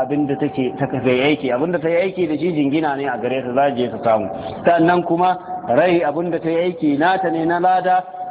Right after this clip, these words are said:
abin da ta yi na mummuna kuma nata ne. "لها ما كسبت وعليها ما اكتسبت." Aikin lada da kuma aikin zunubi duk nata ne. وقد قال الحافظ ابن كثير، Ibn Kathir a tafsirin sa na wannan aya,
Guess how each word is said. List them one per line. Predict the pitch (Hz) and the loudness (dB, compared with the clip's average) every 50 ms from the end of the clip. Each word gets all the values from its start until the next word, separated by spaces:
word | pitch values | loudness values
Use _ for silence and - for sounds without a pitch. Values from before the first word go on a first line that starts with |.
| - - - | -10 -2 0
abin | 139 135 165 180 175 | 2 4 4 2 2
da | 170 175 - | 2 0 2
ta | 165 | 2
yi | 160 165 165 | 0 2 2
na | 170 175 | 0 -2
mummuna | 175 170 160 156 160 165 165 165 165 160 156 | -2 -2 -2 0 0 0 0 0 0 -2 -2
kuma | 165 165 160 160 156 156 156 151 - - - - | -4 -4 -2 0 0 -2 -2 -6 -8 -14 -4 0
nata | 123 143 151 151 143 127 135 127 | 2 4 4 4 2 0 -2 -2
ne. | 127 123 123 | -2 0 2
"لها | 127 151 165 170 160 151 | 2 2 4 4 2 2
ما | 147 151 147 147 147 | 2 0 -2 -2 0
كسبت | 175 180 180 170 165 160 156 | 0 -2 0 0 -2 0 0
وعليها | 156 151 151 156 175 185 190 185 175 175 190 226 220 - - - - - - - - - - | 2 2 2 2 2 2 2 2 2 2 2 2 0 -2 -10 -12 -12 -12 -12 -12 -12 -6 0
ما | 127 147 | 2 2
اكتسبت." | 151 - - 139 120 - 123 110 110 107 - - - - | 2 2 0 0 0 2 0 0 0 -2 -4 -8 -4 0
Aikin | - 156 170 - 170 156 151 143 147 143 151 160 147 135 127 139 147 143 135 135 | 2 2 2 4 4 4 6 4 4 2 2 0 -2 -4 -2 -2 0 0 2 2
lada | 139 156 170 175 175 180 180 170 | 2 4 4 4 2 2 2 0
da | 160 | 0
kuma | 147 - 143 143 143 | -2 -2 -2 -2 -2
aikin | 151 147 147 139 127 | -2 -2 -2 -4 -2
zunubi | 120 135 143 147 139 127 | 0 0 0 0 0 0
duk | 120 131 127 | -2 -4 -2
nata | 123 139 139 135 135 127 | 2 2 2 2 0 -4
ne. | 110 104 104 - - - - - - - - - | -6 -6 -8 -8 -10 -12 -12 -12 -12 -12 -4 2
وقد | 131 131 143 147 143 147 | 4 4 6 6 4 4
قال | 143 143 156 175 180 180 180 | 4 4 4 4 4 4 4
الحافظ | 170 165 156 143 143 139 131 151 160 165 156 170 165 151 151 147 - | 4 2 2 0 -2 0 0 0 0 0 0 -2 -4 -4 -4 -2 -2
ابن | 170 156 156 160 156 151 | -2 0 0 0 0 0
كثير، | - 135 135 - 151 151 135 113 104 - - - | 0 0 0 2 0 0 0 -2 -8 -8 -6 -2
Ibn | 160 175 180 175 | -2 0 0 2
Kathir | - 160 147 - 170 170 160 | 0 0 0 2 0 0 0
a | 143 | 0
tafsirin | 143 147 143 - - 175 208 220 214 196 160 | 0 -2 -6 -2 0 2 4 4 4 2 0
sa | 151 160 | 0 -2
na | 160 156 | 0 0
wannan | 160 165 160 156 151 147 127 | -2 0 0 0 0 0 0
aya, | 139 147 147 147 147 131 110 | 2 4 4 4 2 0 -2